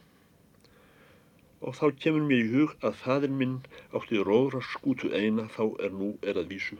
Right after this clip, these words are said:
fúin og löskuð. En þá,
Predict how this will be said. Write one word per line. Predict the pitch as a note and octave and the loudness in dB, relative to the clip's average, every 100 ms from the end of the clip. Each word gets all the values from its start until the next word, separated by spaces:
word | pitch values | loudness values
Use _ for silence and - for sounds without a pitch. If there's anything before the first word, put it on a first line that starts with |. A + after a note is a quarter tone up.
| - | -14
fúin | - E2+ F2 F2 - | -10 -8 -8 -12 -12
og | - E2+ | -6 -6
löskuð. | - - - - - - _ _ _ _ _ _ _ _ _ - _ _ _ _ _ _ _ - | -6 -10 -12 -16 -20 -20 _ _ _ _ _ _ _ _ _ -20 _ _ _ _ _ _ _ -4
En | G#2+ A2 | -2 2
þá, | B2 C3 F#3 | 6 8 8